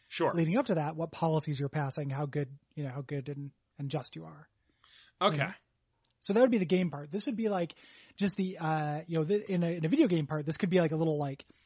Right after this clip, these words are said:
Speaker 2: stealth section, you know, or what have you. Like, there could be mechanics of this part, but mostly the difficulty of this phase will be determined by your performance of the second phase or the first phase.
Speaker 1: Yeah,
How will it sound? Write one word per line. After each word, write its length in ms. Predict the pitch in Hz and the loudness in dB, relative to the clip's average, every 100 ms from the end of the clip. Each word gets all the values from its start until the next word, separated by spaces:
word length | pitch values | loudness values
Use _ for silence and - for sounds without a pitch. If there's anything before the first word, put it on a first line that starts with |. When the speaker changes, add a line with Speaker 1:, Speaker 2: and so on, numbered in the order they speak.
| _ - | _ -8
Speaker 2:
stealth 440 | - - 175 - | -4 2 2 0
section, 520 | - 170 - 180 170 151 _ _ _ _ _ _ | -4 -4 -2 -4 -4 -8 _ _ _ _ _ _
you 80 | 180 | -2
know, 60 | |
or 40 | 175 | 0
what 140 | 175 | 2
have 160 | 170 165 | 0 0
you. 100 | 165 | -2
Like, 100 | 151 | 0
there 80 | 202 | 0
could 120 | 208 | 0
be 80 | 202 | 2
mechanics 460 | 170 - 190 175 - | 0 2 2 0 -2
of 80 | 143 | -4
this 120 | 156 | -4
part, 280 | 147 135 - - - _ | -6 -10 -12 -20 -20 _
but 80 | 202 | 2
mostly 340 | 196 254 - 175 | 4 4 4 2
the 120 | 156 | 2
difficulty 480 | 185 190 170 151 147 | 2 2 0 0 -2
of 80 | 131 | -2
this 160 | 160 | -2
phase 480 | - 143 135 131 - _ | -2 -2 -4 -8 -12 _
will 80 | 156 | -2
be 80 | 156 | -2
determined 360 | 135 160 151 | -2 -2 0
by 100 | 147 | 0
your 280 | 139 139 139 - | -2 -4 -6 -8
performance 380 | 151 165 147 127 | -4 0 0 -4
of 60 | |
the 60 | 127 | -10
second 300 | - 147 139 | -10 -10 -12
phase 100 | 165 | -12
or 60 | 156 | -10
the 60 | 143 | -8
first 220 | 147 - | -8 -12
phase. 340 | 190 - - - - - - | -16 -20 -18 -16 -16 -18 0
Speaker 1:
Yeah, 160 | 285 269 | 6 6